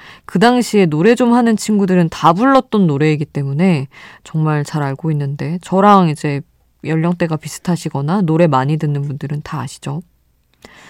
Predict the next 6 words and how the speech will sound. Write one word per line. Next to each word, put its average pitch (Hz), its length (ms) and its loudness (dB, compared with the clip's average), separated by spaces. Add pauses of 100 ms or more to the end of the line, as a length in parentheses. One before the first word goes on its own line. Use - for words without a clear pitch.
(540)
근데 226 80 4
제이와이피가 254 680 4
이 180 120 6
노래에 196 380 4
애정이 180 280 2
많았는지 151 960 0